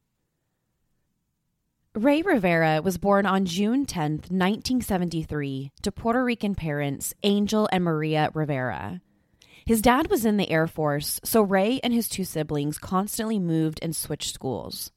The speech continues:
All of this moving meant that Ray and his siblings were extremely close, and sometimes they were each other's only friends.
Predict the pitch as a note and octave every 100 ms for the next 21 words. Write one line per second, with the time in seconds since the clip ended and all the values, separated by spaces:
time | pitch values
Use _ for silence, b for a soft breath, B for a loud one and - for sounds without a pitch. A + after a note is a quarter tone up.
0 | _ _ _ _ B B B B A#3+ C#4
1 | F#4 D#4+ B3+ - F#3 F3 E3+ E3 D#3 D3+
2 | - F#3 - F3+ G3 G#3+ A#3+ A3+ A3 -
3 | D#3+ D#3 D#3 E3 F3+ G3+ - - G3 G#3+
4 | A3 G#3+ G#3 - F3 G3+ C#4+ - - b
5 | b b A#3+ A#3+ C#4 D4 D#4+ F4 F4+ -
6 | _ - G#3+ A#3+ B3 - A3 G3+ G3+ -
7 | F3+ E3+ E3 D#3+ - C#3 - - F#3+ -